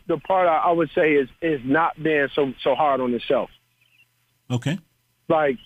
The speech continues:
Speaker 1: like
Speaker 2: All right.
Speaker 1: there, there's times where at the games, it's like it's, you know, if he, if he missed the tackle or he missed the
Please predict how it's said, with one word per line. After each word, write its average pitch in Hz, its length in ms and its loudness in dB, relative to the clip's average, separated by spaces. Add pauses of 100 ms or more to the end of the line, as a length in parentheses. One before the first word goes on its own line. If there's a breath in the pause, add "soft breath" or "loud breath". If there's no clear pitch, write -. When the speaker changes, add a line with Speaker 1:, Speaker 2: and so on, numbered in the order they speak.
Speaker 1:
like - 20 -8
Speaker 2:
All 143 220 2
right. 143 60 -2
Speaker 1:
there, 160 200 2 (140)
there's 156 260 -2
times 151 400 -2
where 139 160 2
at 139 240 0
the 123 80 0
games, 143 460 0
it's 127 120 -4
like 143 220 0
it's, 135 160 0 (480)
you 175 140 2
know, 135 180 2
if 123 80 -6
he, 151 260 2
if 127 140 2
he 143 160 2
missed 160 280 0
the - 80 -18
tackle 143 480 0
or 120 100 0
he 120 60 -2
missed 151 260 -2
the 117 80 -8